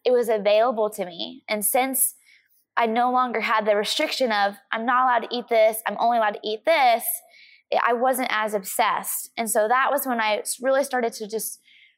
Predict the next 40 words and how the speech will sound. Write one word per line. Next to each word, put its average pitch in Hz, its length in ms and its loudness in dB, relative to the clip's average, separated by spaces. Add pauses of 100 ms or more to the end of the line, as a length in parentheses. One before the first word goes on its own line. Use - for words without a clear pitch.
(120)
research, 226 500 -2
what 302 200 2
is 302 180 -2
it 277 240 -2 (240)
to 254 100 -6
have 208 380 -2 (140)
balance? 202 640 0
What, 240 240 0
how, 277 680 0
how 262 280 -2
can 269 140 -6
I 247 60 -2
have 226 320 -2
that? 214 200 0
And 202 140 -4
where 202 280 0 (280)
I 247 80 0
can 247 120 -4
eat 269 140 0
a 269 40 0
hamburger 226 720 0 (240)
and 240 100 -4
I 240 80 -2
can 208 380 -2 (380)
eat 294 200 -2
chicken, 233 540 -2
brown 220 240 0
rice, 214 380 -2
and 208 80 -6
asparagus 208 560 -2
and 202 120 -4
just, - 320 -6 (1040)
just - 200 -4
figure 277 240 2
that 214 160 4
out. 175 300 2 (140)
And 202 160 -2
so, 196 600 2 (840)
yeah, 285 120 4
I 233 340 4